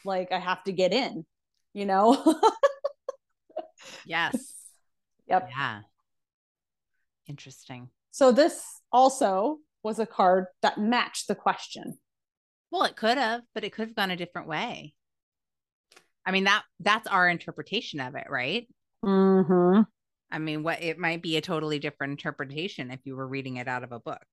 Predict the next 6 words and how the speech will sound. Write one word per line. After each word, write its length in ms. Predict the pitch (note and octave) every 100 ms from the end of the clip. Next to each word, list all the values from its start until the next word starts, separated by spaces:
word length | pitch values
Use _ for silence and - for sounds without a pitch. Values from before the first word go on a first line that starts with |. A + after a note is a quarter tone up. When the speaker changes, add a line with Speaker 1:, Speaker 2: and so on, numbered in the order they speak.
| - _ _ _ _ _
Speaker 1:
Oh, 280 | G#3+ F#3 E3 E3
well, 300 | F#3+ F#3+ F#3 -
good 160 | F3+
point. 400 | - F3+ D#3 F3 - _ -
Speaker 2:
Right? 380 | D3 D3+ A#3+ - - - - _
Speaker 1:
Yeah. 320 | G3+ G3 F3